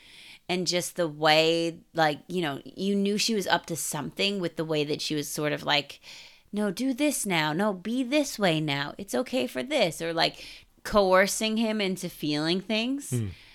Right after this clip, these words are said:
Speaker 1: So I definitely was expecting her to use him in some way, but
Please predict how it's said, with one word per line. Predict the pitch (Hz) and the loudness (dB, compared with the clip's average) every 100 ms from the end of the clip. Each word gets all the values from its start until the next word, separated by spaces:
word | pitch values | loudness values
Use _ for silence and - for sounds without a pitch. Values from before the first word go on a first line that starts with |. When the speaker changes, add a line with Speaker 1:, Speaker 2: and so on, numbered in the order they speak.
| - _ | -20 _
Speaker 1:
So | - - 180 170 160 151 - _ _ _ _ | -6 2 4 4 2 -4 -12 _ _ _ _
I | 202 208 | 2 2
definitely | 196 208 202 226 214 214 | 2 0 -2 -4 -4 -4
was | 190 190 175 | 0 0 0
expecting | 170 - - 165 - - 180 170 | -4 -6 0 0 0 -4 -6 -6
her | - 165 160 | -4 -2 -2
to | - | -6
use | 156 156 160 160 | -8 -6 -4 -4
him | 220 220 | -6 -6
in | 220 233 | -6 -8
some | 233 247 240 | -6 -8 -6
way, | 254 254 262 | -4 -2 -4
but | 226 185 165 151 - | -6 -2 0 0 -2